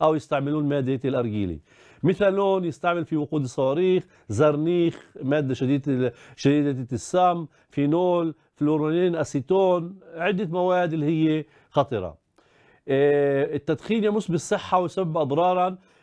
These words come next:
إلحاق الضرر باللياقة البدنية والقدرة الرياضية، كيف حكينا، تجعدات في ال-، بشرة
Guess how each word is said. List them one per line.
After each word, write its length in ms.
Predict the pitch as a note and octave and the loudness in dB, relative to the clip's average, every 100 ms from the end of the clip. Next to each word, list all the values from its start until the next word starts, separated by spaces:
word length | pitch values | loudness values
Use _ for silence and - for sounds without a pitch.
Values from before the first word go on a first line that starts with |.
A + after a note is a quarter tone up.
| - | -6
إلحاق 340 | C#3 E3 G3 F3 | -4 -2 -2 -2
الضرر 340 | D3+ F3 F3 | 0 0 0
باللياقة 480 | C#3+ D3+ D#3 E3+ D#3+ | -2 -2 0 0 -2
البدنية 440 | C3 B2+ C#3 E3+ | -2 0 0 0
والقدرة 300 | D3+ - D3 | 0 -2 -2
الرياضية، 460 | D3 C#3+ B2 C#3+ E3 | 0 0 0 0 0
كيف 180 | - B2+ | -2 -10
حكينا، 560 | C#3 E3 E3 D3+ D#3 - - _ | -6 -2 -2 -2 -4 -8 -20 _
تجعدات 640 | B2+ B2 A#2+ C3 D#3 D3+ | 0 0 2 2 2 0
في 100 | - | -2
ال-، 720 | B2 B2 B2 B2 B2 A#2+ A#2 A#2 - - | 0 2 2 4 2 2 -2 -4 -16 -4
بشرة 280 | D3+ D3+ | -2 -2